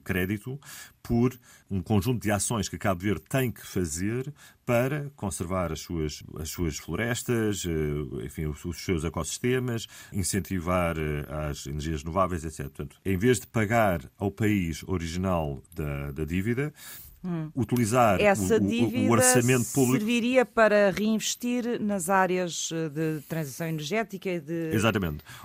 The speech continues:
Speaker 1: Ou seja, há um perdão de
Speaker 2: proteção
Speaker 1: dívida,
Speaker 2: ambiental.
Speaker 1: converter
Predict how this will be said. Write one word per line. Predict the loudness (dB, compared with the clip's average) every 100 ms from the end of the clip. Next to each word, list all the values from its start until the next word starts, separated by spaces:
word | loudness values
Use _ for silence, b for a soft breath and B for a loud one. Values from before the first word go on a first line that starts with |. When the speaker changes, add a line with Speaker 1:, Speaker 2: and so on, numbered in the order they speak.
| B
Speaker 1:
Ou | 0
seja, | 2 4 4 0 -8 4
há | 4
um |
perdão | 6 6 6
de |
Speaker 2:
proteção | 6
Speaker 1:
dívida, | 4 4
Speaker 2:
ambiental. | 2 2 0 -4 -10 _
Speaker 1:
converter | -2 0 4 2 2 4 6 4 0